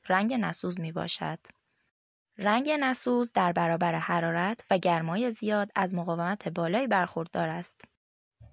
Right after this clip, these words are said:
در ساختار این نوع از رنگ‌ها از رزین سیلیکون استفاده می‌شود. این نوع رنگ‌ها را با توجه به میزان حرارتی که قرار است یک جسم رنگ شده در آن محیط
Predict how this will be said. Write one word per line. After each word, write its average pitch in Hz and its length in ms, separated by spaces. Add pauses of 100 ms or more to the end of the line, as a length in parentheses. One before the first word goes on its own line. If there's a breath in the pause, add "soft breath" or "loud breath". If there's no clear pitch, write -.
(180)
در 220 180
ساختار 226 680
این 247 160
نوع 233 160
از 214 220
رنگ‌ها 196 520
از 190 240
رزین 170 320
سیلیکون 180 560
استفاده 185 600
می‌شود. 180 480 (1200)
این 285 240
نوع 311 120
رنگ‌ها 247 460
را 233 200
با 247 180
توجه 180 480
به 185 120
میزان 185 360
حرارتی 190 640
که 247 120
قرار 185 400
است 240 200
یک 220 200
جسم 233 280
رنگ 180 320
شده 175 280
در 262 220
آن 254 100
محیط 240 260